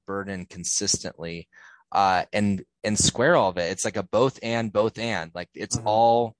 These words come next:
Speaker 1: true. It's all real. Uh, and that's what's going on for a lot of teachers right now, whether they choose to look at it directly or they choose to kind of try to look past it just to get to the next day, which is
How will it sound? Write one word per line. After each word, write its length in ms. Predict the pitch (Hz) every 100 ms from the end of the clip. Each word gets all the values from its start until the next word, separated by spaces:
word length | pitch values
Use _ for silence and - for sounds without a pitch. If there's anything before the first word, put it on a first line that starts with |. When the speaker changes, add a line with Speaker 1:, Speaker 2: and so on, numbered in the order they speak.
| -
Speaker 1:
true. 440 | - 127 104 85
It's 200 | 80 - -
all 300 | 101 104 98
real. 540 | 101 110 95 87 85 _ _ _ _
Uh, 400 | 95 101 95 92 92 _ _ _ _
and 120 | 110 110
that's 400 | 131 - - 113 110
what's 300 | 117 131 -
going 320 | 117 113 110
on 260 | 110 123 113
for 140 | 110
a 60 | 104
lot 200 | 104 104
of 80 | -
teachers 480 | - - 143 107
right 180 | 92 80
now, 320 | 87 87 87
whether 300 | 90 95 101
they 160 | 95 95
choose 340 | - 104 104 -
to 80 |
look 200 | 95 95
at 100 | 101
it 140 | 98 -
directly 760 | 90 92 98 - 123 131 135
or 300 | 107 101 95
they 140 | 95 95
choose 580 | - 98 101 98 -
to 500 | - 104 101 98 92 _ _ _ _ _ _ _ _ -
kind 260 | 113 104 90
of 140 | 87
try 160 | 113 117
to 80 |
look 160 | 113 -
past 340 | 101 104 -
it 80 | 120
just 200 | 110 98
to 40 | 101
get 120 | 101
to 100 | -
the 60 |
next 260 | 101 - -
day, 240 | 87 120 110
which 220 | 90 101
is 180 | 92